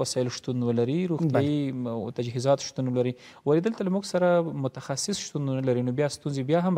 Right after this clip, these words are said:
Speaker 1: راپاتې کیږي.
Speaker 2: بله.
Speaker 1: د همدې لپاره نسبت مخکې ته په تخصصي برخه کې شپږ نوي رشتې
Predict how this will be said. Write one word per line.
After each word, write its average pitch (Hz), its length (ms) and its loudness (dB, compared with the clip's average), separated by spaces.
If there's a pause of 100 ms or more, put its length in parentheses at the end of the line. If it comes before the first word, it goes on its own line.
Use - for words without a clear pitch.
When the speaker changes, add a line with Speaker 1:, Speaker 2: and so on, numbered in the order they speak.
Speaker 1:
راپاتې 117 340 0
کیږي. 113 200 -2 (300)
Speaker 2:
بله. 110 140 -2
Speaker 1:
د 151 120 4
همدې 185 240 2
لپاره 180 480 4
نسبت 160 400 -2
مخکې 160 300 -6
ته 147 300 2
په 135 100 -6
تخصصي 143 400 -4
برخه 139 200 -2
کې 131 260 -4
شپږ 139 160 0 (120)
نوي 135 180 -2
رشتې - 200 -6